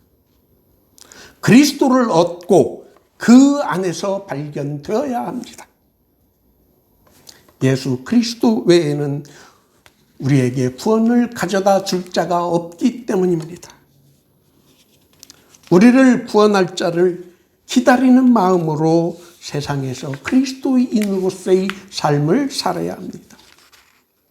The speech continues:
다음 주는 종교개혁 기념주일입니다. 교회가 사회의 희망이 되기 위해서는 교회가 교회다워야 합니다.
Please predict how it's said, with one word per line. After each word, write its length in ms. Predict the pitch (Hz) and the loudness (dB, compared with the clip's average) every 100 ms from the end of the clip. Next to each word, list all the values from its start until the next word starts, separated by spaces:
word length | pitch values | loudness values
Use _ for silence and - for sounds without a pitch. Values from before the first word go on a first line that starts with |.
| _ _ _ _ _ _ _ _ _ - - _ _ _ _ _ - - - | _ _ _ _ _ _ _ _ _ -20 -20 _ _ _ _ _ -20 -14 -2
다음 340 | 135 143 156 | 0 2 0
주는 540 | 156 139 143 139 131 - - _ _ _ - | -4 -2 -2 -4 -6 -14 -20 _ _ _ -10
종교개혁 1040 | - 147 151 170 165 147 147 165 170 - | -4 0 2 2 0 -2 -2 -4 -8 -12
기념주일입니다. 1120 | - 139 139 151 - - 135 - - - - _ _ _ _ _ _ _ _ - _ _ _ _ _ - - _ _ _ _ | -4 -2 -2 -4 -8 -10 -10 -10 -14 -18 -20 _ _ _ _ _ _ _ _ -20 _ _ _ _ _ -20 -20 _ _ _ _
교회가 640 | - 170 220 214 226 226 220 | 2 4 6 6 6 4 4
사회의 480 | - 226 226 220 | 0 0 0 0
희망이 480 | 180 - 240 233 240 | -4 -2 -2 0 -2
되기 320 | - 196 202 | -4 -6 -6
위해서는 680 | 175 156 139 135 139 160 151 - - _ _ _ | -6 -6 -8 -6 -4 -6 -8 -14 -20 _ _ _
교회가 640 | - 147 143 143 147 147 - | 0 2 4 2 0 -4 -6
교회다워야 960 | 214 233 247 233 233 180 196 202 214 | -4 -2 -2 -4 -6 -6 -6 -8 -10
합니다. 400 | 175 202 202 - | -12 -14 -16 -20